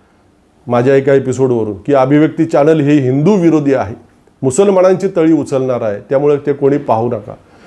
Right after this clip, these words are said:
कोणी ते सबस्क्राईब केलं असेल तर पुन्हा ते अनसबस्क्राईब करा वगैरे वगैरे वगैरे. अशीच एक मोहीम काही दिवसांपूर्वी आणखी, अ, एका YouTuberने चालवली होती त्या हरिभक्तपरायण वारकरी महाराजांच्या, अ, बाबतच्या एपिसोडनंतर.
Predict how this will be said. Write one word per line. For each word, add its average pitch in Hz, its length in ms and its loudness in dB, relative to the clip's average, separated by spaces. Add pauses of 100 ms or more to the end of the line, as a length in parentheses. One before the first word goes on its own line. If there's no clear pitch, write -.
(120)
कोणी 151 200 2
ते 147 140 0
सबस्क्राईब 165 480 0
केलं 160 260 -2
असेल 180 340 -2
तर 175 60 -2
पुन्हा 151 320 -2
ते 156 160 -4 (120)
अनसबस्क्राईब 151 680 -2
करा 110 300 -6
वगैरे 123 420 -2
वगैरे 113 300 -4
वगैरे. 107 280 -4 (560)
अशीच 151 280 0
एक 165 140 0
मोहीम 160 240 4
काही 151 220 0
दिवसांपूर्वी 151 560 -2
आणखी, 156 500 -2 (260)
अ, 135 200 4
एका 139 300 2
YouTuberने 139 600 0
चालवली 113 440 -2
होती 107 220 -10 (560)
त्या 113 380 0 (340)
हरिभक्तपरायण 127 880 0 (260)
वारकरी 117 440 0
महाराजांच्या, 123 640 0
अ, 113 380 -4
बाबतच्या 117 480 -2
एपिसोडनंतर. 113 680 -4